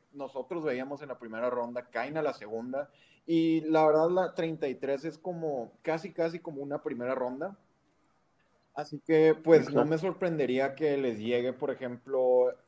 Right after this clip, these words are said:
Speaker 1: eh, los tackles que dijiste tú, que dijiste tú, Flecha, o, por ejemplo, este,
Speaker 2: Ujú.
Speaker 1: este, ahí voy, era el tackle de Northwestern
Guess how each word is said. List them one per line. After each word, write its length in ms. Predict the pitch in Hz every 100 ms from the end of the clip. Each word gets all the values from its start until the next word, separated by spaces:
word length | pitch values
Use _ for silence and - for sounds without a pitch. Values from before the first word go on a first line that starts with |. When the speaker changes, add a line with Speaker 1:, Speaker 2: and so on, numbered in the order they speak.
| _
Speaker 1:
eh, 220 | 135 127
los 220 | 127 127 -
tackles 320 | 139 156 151
que 80 | 160
dijiste 400 | 131 139 - 156 147
tú, 280 | - 160 - _
que 100 | 147
dijiste 340 | 135 143 165
tú, 180 | 156 165
Flecha, 420 | 185 185 220 226 _ _ _ _
o, 180 | 151 151
por 160 | 147
ejemplo, 380 | 143 143 127 151
este, 840 | 151 147 _ 160 160 156 156 156 156
Speaker 2:
Ujú. 200 | 147 139
Speaker 1:
este, 880 | 139 135 - 165 160 160 160 160 160
ahí 140 | 151
voy, 320 | 135 131 117 -
era 360 | 123 127 139 143
el 200 | 147 139
tackle 360 | - - 185 165
de 200 | 170 160
Northwestern 1300 | 151 147 151 165 151 131 143 139 - 160 165 170